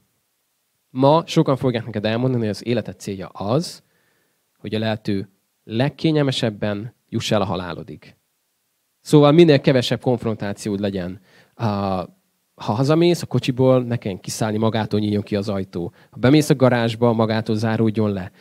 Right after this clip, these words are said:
Egy lift majd felvisz szépen a nappalitba, a, egy gép majd megmossa a lábadat, és, és igazából már az okos tévét tudja, mit kell nézzél, és azonnal indul minden, tűzifát se kell kimenned felvágni,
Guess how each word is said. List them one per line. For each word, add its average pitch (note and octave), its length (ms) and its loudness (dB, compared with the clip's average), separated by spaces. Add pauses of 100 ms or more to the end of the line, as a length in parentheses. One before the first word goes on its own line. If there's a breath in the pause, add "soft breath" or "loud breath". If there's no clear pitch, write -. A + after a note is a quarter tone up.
(140 soft breath)
Egy A2+ 180 -6
lift C3+ 200 2
majd B2 140 4
felvisz B2+ 380 -2
szépen B2 360 -2
a A2 60 -4
nappalitba, C3 760 2 (240 loud breath)
a, A2+ 360 -2
egy A#2+ 120 2
gép D3 220 4
majd C#3 140 4
megmossa C#3+ 400 2
a B2+ 60 4
lábadat, C3+ 640 2
és, C#3 220 0
és D3 220 -2
igazából C#3+ 720 0
már C#3+ 360 2
az C3 120 2
okos C#3+ 260 0
tévét B2+ 380 2
tudja, C3 260 0
mit C3 180 0
kell A#2 200 -2
nézzél, B2+ 460 0
és B2 220 -2
azonnal D3+ 360 4
indul C#3+ 280 4
minden, C3+ 500 -2 (300 soft breath)
tűzifát C#3 480 2
se - 120 -4
kell B2+ 180 -4
kimenned B2 440 -2
felvágni, C3 600 0